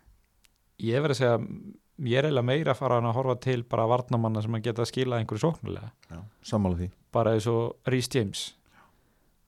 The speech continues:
Speaker 1: og, hérna, og Lucas Digne og, og Liverpool bakverðina. Þetta er náttúrulega, þú veist, jú, jú, þeir eru ekki ókeypis, en, eh,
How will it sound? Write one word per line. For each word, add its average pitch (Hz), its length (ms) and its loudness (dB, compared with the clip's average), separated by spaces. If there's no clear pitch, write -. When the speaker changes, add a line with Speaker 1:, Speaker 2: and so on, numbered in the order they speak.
Speaker 1:
og, 110 140 -4
hérna, 107 640 -2
og 117 220 2
Lucas 117 300 2
Digne 98 380 0
og, 107 380 -2
og - 60 -20
Liverpool 117 440 0
bakverðina. 98 480 -2
Þetta - 120 -12
er 107 60 -2
náttúrulega, 107 360 -2
þú - 80 -6
veist, 110 160 -4
jú, 110 160 2
jú, 113 200 0
þeir 120 160 0
eru 113 120 2
ekki 113 140 0
ókeypis, 107 580 -2
en, 107 320 -2
eh, 101 240 -2